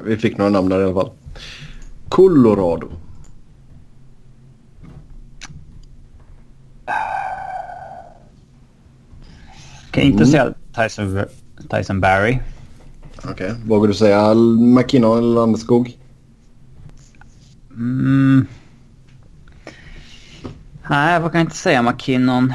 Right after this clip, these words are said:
Speaker 2: Hans kontrakt går ju ut tjugotjugotre när han kommer ha varit, eh, brutalt jävla underbetald <laughs> en lång tid.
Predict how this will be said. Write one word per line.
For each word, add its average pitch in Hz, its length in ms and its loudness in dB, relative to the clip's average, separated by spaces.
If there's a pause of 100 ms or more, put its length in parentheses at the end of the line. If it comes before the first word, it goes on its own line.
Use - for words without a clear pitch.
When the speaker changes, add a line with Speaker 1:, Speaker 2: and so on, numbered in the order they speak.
(840)
Speaker 2:
Hans 131 220 -2
kontrakt 123 440 -2
går - 140 -4
ju 120 120 0
ut 117 200 -4
tjugotjugotre 95 880 -4
när 57 100 -2
han 107 180 -2
kommer 53 220 -2
ha 52 80 0
varit, 76 520 -4
eh, 110 340 -2 (300)
brutalt 117 680 -2
jävla 117 220 -2
underbetald 120 640 0
<laughs> - 240 2
en 139 80 6
lång 127 260 0
tid. 110 360 -4